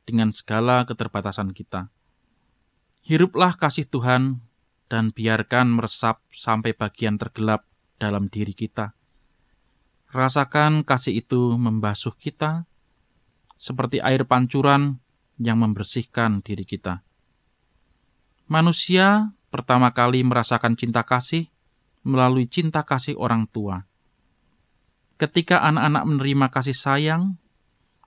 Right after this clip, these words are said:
pujian, dan penghargaan, mereka belajar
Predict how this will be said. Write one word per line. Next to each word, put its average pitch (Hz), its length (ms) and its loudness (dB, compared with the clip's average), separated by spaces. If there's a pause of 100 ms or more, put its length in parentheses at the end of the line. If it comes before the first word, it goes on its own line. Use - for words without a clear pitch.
(140)
pujian, 127 560 2
dan 117 160 2
penghargaan, 117 800 0 (640)
mereka 127 320 2
belajar 123 720 0